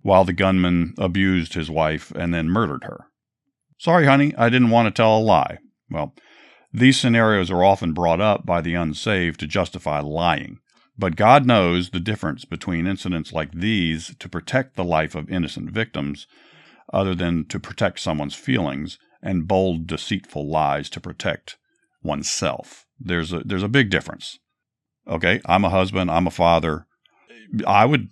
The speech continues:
do whatever it takes to save my wife and my children. God is able to take the most tragic situations. I mean, the, the, we have a Pharaoh that's dictating all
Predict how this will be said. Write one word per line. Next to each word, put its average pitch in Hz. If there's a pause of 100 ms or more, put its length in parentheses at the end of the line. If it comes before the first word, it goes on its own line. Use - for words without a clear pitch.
(100)
do 110
whatever 113
it 104
takes - (160)
to 117
save 98
my 78
wife -
and 82
my 71
children. - (1120)
God 165
is 113
able 104
to 80
take 92
the 87
most 85
tragic 104
situations. - (120)
I 78
mean, 78
the, 85
the, 87
we 92
have 85
a 78
Pharaoh 95
that's 76 (600)
dictating 92
all 98